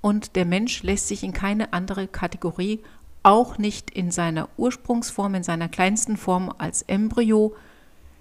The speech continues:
in eine andere Kategorie als eben die des Menschen einordnen. Das zweite Argument, das Kontinuumsargument, besagt, dass dieser Mensch, dieser Embryo, kontinuierlich wächst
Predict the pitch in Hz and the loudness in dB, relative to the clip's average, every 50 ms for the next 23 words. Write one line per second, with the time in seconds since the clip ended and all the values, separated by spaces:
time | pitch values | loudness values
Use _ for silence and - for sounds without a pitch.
0 | - - - 208 196 - 175 180 175 - - 185 190 208 - - 202 190 196 170 | -20 -6 -4 -4 -2 0 0 0 0 0 -2 -2 -2 -2 -2 -2 -2 -2 -2 -2
1 | 175 165 - 196 208 - - 185 175 - - 170 175 - 180 175 202 208 196 208 | -2 -2 0 0 -2 0 0 -2 -2 -2 -2 -2 -2 -2 -4 -4 -4 -4 -2 -2
2 | 202 - - 180 180 180 - - - - - 160 160 151 165 160 160 - - 170 | -2 0 0 -2 -2 -2 -4 -6 -6 -4 -4 -4 -2 -4 -4 -6 -6 -6 -8 -8
3 | - 170 175 175 - - - - - - - - - - - - - - - 180 | -8 -8 -10 -12 -14 -20 -20 -20 -20 -20 -20 -20 -20 -20 -20 -20 -10 -4 -2 -2
4 | - - 208 240 311 330 320 - 190 185 185 175 185 220 226 233 208 - - 190 | 2 4 4 4 4 2 0 0 0 2 2 2 2 2 2 0 -2 0 0 -2
5 | 170 - - 220 220 240 - 220 233 226 - - 208 202 220 208 208 214 220 240 | -2 0 2 2 2 2 2 0 -2 -2 -2 -2 -2 -2 0 0 0 0 0 0
6 | 254 - - 208 - - 170 170 208 277 - - - - - - - - - - | -2 -4 -6 -6 -2 0 0 0 0 -2 -4 -8 -14 -16 -18 -20 -20 -20 -20 -20
7 | - - - - - 202 185 - - 226 233 254 247 185 180 185 208 247 320 - | -20 -20 -20 -6 -4 -2 -2 0 0 2 4 4 4 4 2 2 0 0 0 0
8 | - - - - - - - 175 165 - 165 160 - - 165 170 170 - 214 226 | -2 -4 -4 -6 -12 -10 -6 -6 -4 -2 -2 -2 -2 -2 -2 -2 -2 0 0 2
9 | 247 269 262 269 - - 233 247 269 294 - - 262 240 226 - 185 175 196 202 | 2 2 2 0 0 2 2 2 2 2 2 4 4 4 4 2 0 0 0 0
10 | 196 190 180 180 - - - - - - 156 190 247 262 - - - - - - | 0 0 -2 -2 -4 -8 -14 -18 -18 -4 0 0 0 0 0 -4 -4 -4 -4 -8
11 | - | -14